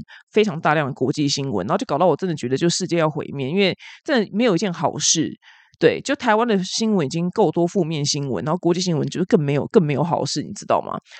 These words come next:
然后有一天我真的就觉得说，就看到太多负面新闻，然后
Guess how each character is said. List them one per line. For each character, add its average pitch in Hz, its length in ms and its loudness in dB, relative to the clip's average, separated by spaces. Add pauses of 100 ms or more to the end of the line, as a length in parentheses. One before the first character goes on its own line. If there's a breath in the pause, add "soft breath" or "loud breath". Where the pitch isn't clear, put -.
(120 loud breath)
然 185 80 -2
后 226 60 2
有 175 140 2
一 160 40 0
天 214 120 0
我 151 100 -2
真 180 120 0
的 175 60 0
就 180 40 4
觉 147 120 -2
得 139 80 0
说， 151 320 2 (500 loud breath)
就 226 100 -2
看 269 120 -2
到 240 60 2
太 233 160 0
多 208 100 2
负 208 120 0
面 185 120 0
新 180 160 0
闻， 147 240 0 (120)
然 151 160 -2
后 156 340 2